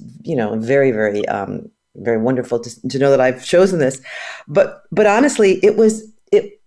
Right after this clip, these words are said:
it was really more my needing and wanting to sit back and say, "Okay, what is it about my journey and what is it about our collective journey that we are all going down right now?"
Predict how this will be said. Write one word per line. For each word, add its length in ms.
it 140
was 180
really 360
more 680
my 640
needing 520
and 140
wanting 360
to 80
sit 280
back 240
and 80
say, 140
"Okay, 120
what 260
is 120
it 80
about 360
my 260
journey 540
and 160
what 160
is 160
it 60
about 200
our 140
collective 600
journey 460
that 140
we 140
are 120
all 260
going 300
down 200
right 220
now?" 280